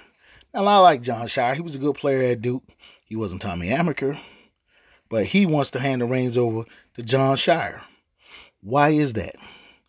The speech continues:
I'll let you think about it for a minute. Doesn't take long. But I'll let you think about it for a minute. And this is one of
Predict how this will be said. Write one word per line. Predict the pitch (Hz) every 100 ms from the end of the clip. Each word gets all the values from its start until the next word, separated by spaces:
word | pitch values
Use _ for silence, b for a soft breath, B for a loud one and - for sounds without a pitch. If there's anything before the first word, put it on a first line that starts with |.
| B B _
I'll | 135
let | 127 117
you | 90
think | - 104
about | 87 87 78
it |
for | - 87
a | 85
minute. | 82 - _ b _ _ b b _
Doesn't | 117 98 -
take | - 101
long. | - 90 76 - B _ B B B B _
But | 110 -
I'll | 139
let | 127 -
you |
think | - 123
about | 101 92 85
it |
for | - 82
a |
minute. | 80 80 _ b b b
And | 131
this | 151
is | 127
one | 131 127
of | 120